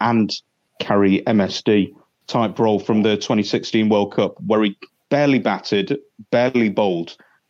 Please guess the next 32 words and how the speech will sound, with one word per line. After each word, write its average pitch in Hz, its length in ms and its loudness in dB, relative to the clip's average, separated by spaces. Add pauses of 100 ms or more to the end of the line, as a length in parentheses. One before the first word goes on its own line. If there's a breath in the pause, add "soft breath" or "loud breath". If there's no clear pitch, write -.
but 110 100 0
his 107 160 -2
tactical - 460 -4
nous, 107 420 -2 (240)
um, 95 320 2 (160)
was 104 360 0
enough 107 400 -2
to, 101 320 0 (520)
to - 140 -8
keep - 280 0
him 107 100 2
in 104 100 2
the 98 80 0
team 107 340 0
because, 101 380 0
quite - 300 -4
frankly, 113 360 -2
this 104 220 -2
team 104 240 0
bats 98 300 -4
down 98 260 -2
to - 120 -4
nine 95 440 2 (360)
at 98 140 0
the 104 60 2
moment. 95 320 2
There's 104 180 0
only, 110 500 2 (460)
actually, 107 340 0
there's 104 180 2
only 151 200 2
Hazlewood 107 540 2